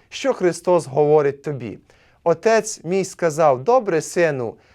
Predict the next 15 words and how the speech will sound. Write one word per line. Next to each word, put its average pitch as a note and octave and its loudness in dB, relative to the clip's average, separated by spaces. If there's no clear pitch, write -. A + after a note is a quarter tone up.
так A3+ 0
як - -2
ти G3 -6
був E3+ -4
вірним F3+ -2
мені D#3 -4
у D3+ -4
всьому, E3 -2
так G3+ 0
як F#3 -4
ти F#3+ -6
смирявся F3+ -2
і C#3+ -6
був D3+ -10
слухняним D3 -4